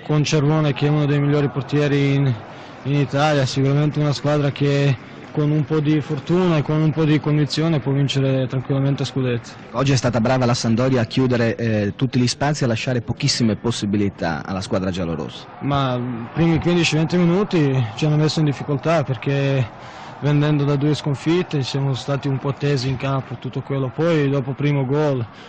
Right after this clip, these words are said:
Speaker 1: di Marco Rossi, dopo espulsione di, di, di, di Moriero, abbiamo preso partita in mano, era ancora diventato tutto più facile, alla fine penso che abbiamo vinto meritatamente, ecco.
Speaker 2: E per concludere il futuro di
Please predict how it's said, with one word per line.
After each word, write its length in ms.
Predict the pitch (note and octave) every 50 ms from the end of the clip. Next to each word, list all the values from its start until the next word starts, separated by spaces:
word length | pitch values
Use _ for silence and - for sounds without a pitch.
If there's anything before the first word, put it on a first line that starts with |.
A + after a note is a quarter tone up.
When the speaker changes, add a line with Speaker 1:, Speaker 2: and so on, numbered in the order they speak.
| - -
Speaker 1:
di 80 | - C3+
Marco 340 | C#3+ C#3 C#3 B2+ - C3
Rossi, 360 | C3+ C#3+ D3+ D3+ C#3+ - - C#3
dopo 220 | C3+ C3 - C3+
espulsione 500 | B2+ - - B2+ - - C#3+ C#3+ C#3 C3+
di, 200 | B2+ C3 C3 C3
di, 240 | B2+ C3 C3+ C3+ C3
di, 320 | C3 C3 C3+ C3 B2+ A#2 - - - - - -
di 120 | - D3
Moriero, 520 | D3 C#3 C#3 C3+ C#3+ D#3 E3 F#3 F#3+ E3+ C#3+
abbiamo 260 | C3+ C3 C3+ C3+ C3
preso 280 | - C3+ C3+ B2+ B2
partita 440 | B2 C3 B2 - C3+ C3 B2 - -
in 100 | C3 B2+ C3
mano, 340 | C3+ D3+ E3+ F3 E3+ C#3+
era 600 | B2+ A#2+ A#2+ A#2+ B2 A#2 A#2+ A#2+ A#2 A2+ A2+ A2+ A2+ G#2 - - - -
ancora 600 | B2 B2+ B2 B2 A#2+ A#2 - B2+ B2+ B2+ C3 B2+
diventato 480 | B2 C3 C3+ C3+ A#2+ C3+ C3 A2+ C3+
tutto 240 | - - C3 - C3+
più 160 | - C3+ C3
facile, 460 | - - C3 C#3 D3+ D3+ - D3 C3+
alla 80 | B2 -
fine 320 | - C3+ C3 C3 B2+ A#2 A2 - - - - - -
penso 260 | - B2+ B2 - C3
che 140 | A#2+ - B2
abbiamo 240 | A#2 A#2+ B2 A#2+ A#2+
vinto 240 | A#2+ A#2+ - -
meritatamente, 800 | B2 A#2+ A#2 A#2+ - A#2 A2 A#2+ A#2+ A#2+ A#2 A2+ G#2+ G#2+ - -
ecco. 260 | F2+ G#2 - - - -
Speaker 2:
E 100 | B2+ B2
per 160 | - D#3 D3+
concludere 540 | - D#3+ D3 C3 - D#3 E3 E3 D3+ D3+ C#3+
il 80 | C3
futuro 640 | - - C3+ B2 - C#3+ C#3+ D3 C#3 C#3+ C#3 C3+ B2
di 300 | - A#2 A#2+ A#2+ B2 A#2